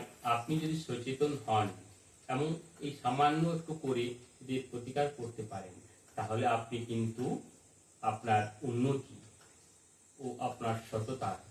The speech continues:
সুযোগ পাবেন। যাই হোক, ভালো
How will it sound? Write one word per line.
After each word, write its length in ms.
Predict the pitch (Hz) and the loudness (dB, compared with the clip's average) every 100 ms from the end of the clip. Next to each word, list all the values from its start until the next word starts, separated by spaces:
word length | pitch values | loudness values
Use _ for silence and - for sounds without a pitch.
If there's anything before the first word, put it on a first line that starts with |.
| - - - - - - | -20 -20 -20 -20 -20 -20
সুযোগ 320 | - 110 110 107 | -10 -2 0 -2
পাবেন। 300 | 110 87 85 80 - - - - - - - - - | -4 -10 -12 -16 -18 -20 -20 -20 -20 -20 -20 -20 -2
যাই 160 | 110 113 | 0 2
হোক, 140 | 135 - - - - - - - | 0 -2 -10 -20 -20 -20 -20 -18
ভালো 220 | - 104 | -6 -2